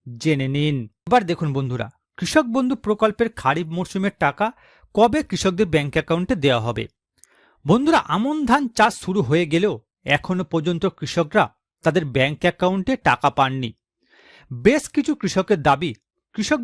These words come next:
বন্ধু প্রকল্পের টাকা না ঢোকায় তারা বেশ বিপাকে পড়েছেন। অনেকে বলেছেন,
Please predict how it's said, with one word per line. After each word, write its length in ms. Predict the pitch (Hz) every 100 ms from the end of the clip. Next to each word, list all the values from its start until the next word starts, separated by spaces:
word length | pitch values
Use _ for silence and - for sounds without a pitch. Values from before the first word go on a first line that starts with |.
| 233
বন্ধু 200 | 269 285
প্রকল্পের 520 | - 190 208 190 214 -
টাকা 260 | 127 - 165
না 120 | 170
ঢোকায় 380 | 135 147 196 123 _ _ _
তারা 180 | 165 156 127 113
বেশ 160 | 262 -
বিপাকে 400 | 135 156 160 170
পড়েছেন। 420 | - 143 135 147 117 _ _ _ _ _ _ _
অনেকে 360 | - 190 302 349
বলেছেন, 440 | 233 240 240 262